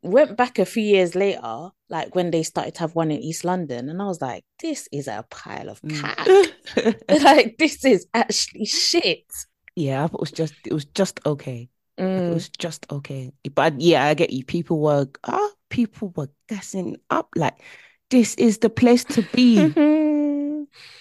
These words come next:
Speaker 1: Yeah, man. I mean, their milkshakes were good as hell, but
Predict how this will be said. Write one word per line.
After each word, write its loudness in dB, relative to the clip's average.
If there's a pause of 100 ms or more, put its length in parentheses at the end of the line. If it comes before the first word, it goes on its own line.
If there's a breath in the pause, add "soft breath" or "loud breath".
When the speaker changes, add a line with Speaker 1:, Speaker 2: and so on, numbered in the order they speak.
(380 soft breath)
Speaker 1:
Yeah, 0
man. -6 (420 soft breath)
I 4
mean, 6
their 6
milkshakes 0
were 2
good 0
as -4
hell, -2
but -4